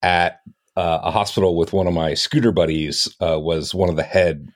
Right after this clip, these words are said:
uh, E R nurses. And they were like, "Oh, I wonder if this guy knows Chudu." And I was like,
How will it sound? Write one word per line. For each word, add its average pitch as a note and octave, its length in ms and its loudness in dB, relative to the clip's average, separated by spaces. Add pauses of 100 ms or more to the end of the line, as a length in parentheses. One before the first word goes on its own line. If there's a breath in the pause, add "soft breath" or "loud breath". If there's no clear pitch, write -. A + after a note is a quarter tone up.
(120)
uh, D#2+ 320 0
E F#2+ 140 -2
R E2 180 0
nurses. D2 640 -6 (800 loud breath)
And E2 680 0 (220)
they - 160 -12
were F2+ 120 -4
like, F2+ 320 -6
"Oh, G#2+ 720 2 (1080)
I - 60 -2
wonder G3 180 2
if - 80 -2
this E3+ 160 -2
guy D3 180 2
knows A#2 300 0
Chudu." G#2 840 0 (540)
And A2 160 -6
I A2+ 80 0
was A#2 140 -4
like, C3+ 160 -6